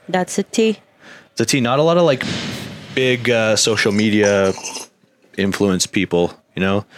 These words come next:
Speaker 2: No Larry Wheels, Kevin Oakes, but, uh, I don't know. It'll probably still be a good show. It's always, it's always decent.
Speaker 1: So what do you got, C?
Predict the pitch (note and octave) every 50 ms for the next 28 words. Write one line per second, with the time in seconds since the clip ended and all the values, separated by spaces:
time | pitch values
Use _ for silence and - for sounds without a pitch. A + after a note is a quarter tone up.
0 | - - - - G#2 G2 F#2 G2 G2+ G2 G2 F2+ F2+ F#2+ F#2+ F#2 F#2 F#2 F#2 F2+
1 | - - - - - G2 F#2 F#2 F2+ F2 F2+ F2+ F2+ F2 - - - - - -
2 | - - - - - - - - - - - - - - - - - - - -
3 | _ _ _ - F2+ F#2 F#2 - - - - F#2 F2 F2 F2 F2 F2 F2 F2 -
4 | - - - _ _ _ _ _ - - - - _ - - - - - - -
5 | - - - _ _ _ - - - E2+ E2+ E2+ E2 D#2+ D#2+ - F2+ A2 A#2+ -
6 | B2+ G2 F2 - F#2+ E2 F2 E2+ D#2+ - E2 D#2+ - - E2 D#2 D#2 D2+ - F2+
7 | D#2+ D2 D#2 D#2 - - - - - - - - - - - - - - - _
8 | _ _ _ _ _ _ _ _ - - C#2 C#2+ D2 - - D2 C#2+ - - D#2
9 | D#2 - _ _ _ - - - - - - - _ _ _ _ - _ _ _
10 | _ _ - - - - - - - _ _ - - F#3+ F#3 F#3 F#3 F#3+ F#3 E3+
11 | - - - F3+ F#3 G3 -